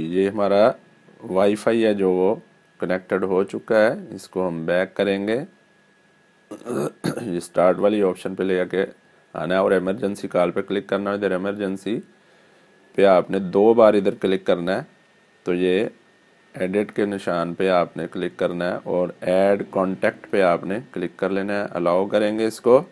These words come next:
और इधर ये again करना पड़ेगा। ऐड contact ये आ चुके हैं, इस इधर लास्ट पे मैंने क्लिक कर दिया है। कोई भी नंबर है उसके ऊपर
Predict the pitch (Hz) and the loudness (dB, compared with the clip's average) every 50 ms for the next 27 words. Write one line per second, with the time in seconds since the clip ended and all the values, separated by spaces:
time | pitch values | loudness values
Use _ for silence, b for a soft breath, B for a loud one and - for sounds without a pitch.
0 | - _ _ _ _ _ _ _ b b b b b b b b b b - - | -20 _ _ _ _ _ _ _ b b b b b b b b b b -8 -4
1 | 92 95 101 98 98 107 107 117 - - - _ _ _ _ _ _ _ _ _ | -2 0 0 0 2 4 4 2 2 -2 -10 _ _ _ _ _ _ _ _ _
2 | _ _ _ _ _ _ _ _ _ _ _ _ _ _ _ _ - 90 90 90 | _ _ _ _ _ _ _ _ _ _ _ _ _ _ _ _ -8 -4 -2 0
3 | 90 90 92 92 95 92 95 98 104 104 104 104 98 98 101 101 98 98 95 92 | 0 0 0 2 2 2 2 0 0 0 0 0 2 2 0 0 0 0 0 0
4 | 92 92 - 101 113 143 185 - _ _ _ _ _ _ _ b b b b b | 0 0 0 0 0 -2 -4 -8 _ _ _ _ _ _ _ b b b b b
5 | b b b b b b b b _ _ _ _ _ _ _ _ _ - - 82 | b b b b b b b b _ _ _ _ _ _ _ _ _ -8 -6 -4
6 | 82 85 85 - - 92 98 92 101 101 - - - - - - - 87 87 85 | -4 -4 -6 -8 -10 -8 -6 -4 -4 -4 -4 -6 -16 -20 -16 -10 -6 -4 -2 0
7 | 87 87 82 85 85 - - - - 110 104 101 98 80 90 - - _ _ - | 0 0 0 0 -2 -4 -8 -8 -6 -4 -4 -4 -4 -6 -10 -12 -14 _ _ -8
8 | 90 92 98 107 127 - - b b b b b b b b b b b b b | -4 -2 -2 -2 -2 -6 -12 b b b b b b b b b b b b b
9 | b _ _ _ _ _ _ _ - 90 90 90 90 95 101 - - - - 107 | b _ _ _ _ _ _ _ -8 -4 0 2 2 2 2 0 -4 -6 -4 -2
10 | 107 110 110 110 107 - 113 113 107 - - 110 107 104 107 107 107 110 120 123 | -2 -2 -2 -4 -4 -4 -4 -4 -2 0 0 0 0 0 -2 -2 -2 -2 -4 -8
11 | - _ - 95 98 107 110 117 113 113 110 107 107 101 104 104 - - 101 98 | -10 _ -4 -2 -2 -2 -2 -2 -4 -4 -4 -4 -4 -4 -4 -4 -4 -2 0 0
12 | 98 98 - 98 95 | 0 0 -2 -4 -4